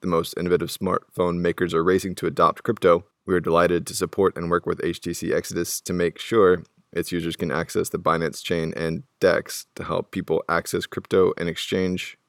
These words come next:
anywhere." The Binance edition of the Exodus One will natively support Binance Chain, the exchange's own blockchain, although it cannot operate as a node. Users will also be able to access Binance's decentralized exchange within the hardware wallets on their phones.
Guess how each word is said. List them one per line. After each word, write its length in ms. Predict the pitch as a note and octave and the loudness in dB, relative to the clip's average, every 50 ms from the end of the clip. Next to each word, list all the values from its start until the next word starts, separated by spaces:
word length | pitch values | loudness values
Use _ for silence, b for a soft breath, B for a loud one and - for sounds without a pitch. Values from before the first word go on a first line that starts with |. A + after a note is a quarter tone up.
| _ _ _ _ _ - | _ _ _ _ _ -8
anywhere." 400 | E2+ E2 A#1+ G#1 G1+ G1+ - - _ _ _ _ _ - | -6 -4 -4 -4 -4 -4 -6 -12 _ _ _ _ _ -12
The 140 | - F2+ F2 | -8 -4 2
Binance 340 | D#2+ E2+ E2+ E2+ E2+ - - | 2 4 4 2 0 -2 0
edition 340 | - F2+ E2+ E2+ F2+ E2+ E2 - | 0 0 0 0 -2 -6 -2 2
of 180 | F2 F2+ E2+ | 2 2 2
the 100 | E2 - - | 2 0 -2
Exodus 400 | F#2 F2+ - F#2+ F2 E2 - - | -2 -4 -2 -2 -4 -4 -2 2
One 200 | F#2 F2+ F2+ F2 | 2 2 2 2
will 100 | E2 E2+ | 0 2
natively 360 | F2+ F2+ F2+ F#2 F#2 F2 F2+ | 4 4 4 4 4 2 0
support 460 | E2 - F2+ - - G2 E2 - - | -4 -4 -6 -2 0 0 0 0 2
Binance 360 | - F2+ F#2 F#2+ F2+ - - - | 0 2 2 2 0 -2 -4 -6
Chain, 420 | - - F2+ F2 F2+ G#2 G2+ - _ _ _ - | -4 -2 -2 0 -2 -4 -6 -10 _ _ _ -6
the 80 | F2+ | -6
exchange's 440 | F2 - - - E2+ E2 E2 D#2 D2+ - | -6 -4 -2 -4 -2 -2 -2 -6 -6 -4
own 260 | - F2+ F2 E2+ E2 | -2 -2 -2 -2 -2
blockchain, 500 | - F2 F2 E2+ - - - F2+ E2+ F2 - | 0 2 2 2 2 0 -2 -4 -2 -2 0
although 240 | E2 F2+ E2+ F2 E2+ | 0 2 4 4 4
it 100 | D2+ - | 2 2
cannot 380 | - F#2 F#2 F#2 - - - _ _ - | -2 -2 0 0 -2 -2 -6 _ _ -6
operate 360 | F2+ F2+ - E2+ F2 E2 - | -4 -4 -2 -2 -4 -2 -2
as 160 | - E2 D2+ | -4 -4 -4
a 40 | C#2+ | -2
node. 340 | E2+ F#2 F#2+ E2 E2 E2 - _ _ _ _ _ _ _ - | -2 0 2 2 0 0 -4 _ _ _ _ _ _ _ -8
Users 320 | F2 F2 E2 D#2 D#2 D#2 | -6 -6 -4 -4 -4 -2
will 120 | D#2 D#2 D2+ | 0 0 2
also 360 | A1 D#2+ E2 - - E2+ D2+ | 2 2 0 0 0 -2 -2
be 140 | D2 - F#2 | -2 0 0
able 180 | E2+ E2 E2+ | 0 0 0
to 160 | - - F2 E2+ | -2 0 -2 -2
access 320 | E2 - - F2+ F2 - | -2 -2 -2 -4 -4 -2
Binance's 520 | - - F2 E2+ E2+ E2+ E2+ E2 F#2 F2 | 0 0 0 2 2 0 -2 -4 -6 -8
decentralized 520 | - - - - G2 F2 - F#2+ F2+ E2+ - | -8 -6 -6 -6 -4 0 2 2 2 2 0
exchange 420 | - - - G#2 G2+ G2 F#2+ - | -4 -2 0 0 2 0 0 -2
within 200 | - D#2+ G2+ F#2 | -4 -4 -2 -2
the 80 | F2+ E2 | 0 2
hardware 280 | E2+ F2+ F#2 F2+ E2+ | 4 4 4 4 4
wallets 380 | E2 E2 D#2+ D#2+ E2 D#2+ - - | 2 2 2 2 0 -2 -4 -8
on 160 | - E2+ F2 E2+ | -4 -4 -4 -2
their 100 | E2+ E2 | -4 -4
phones. 600 | - - G2 G2 F#2 F2 F#2 F#2 - - - | 0 0 2 2 2 0 -4 -8 -12 -16 -18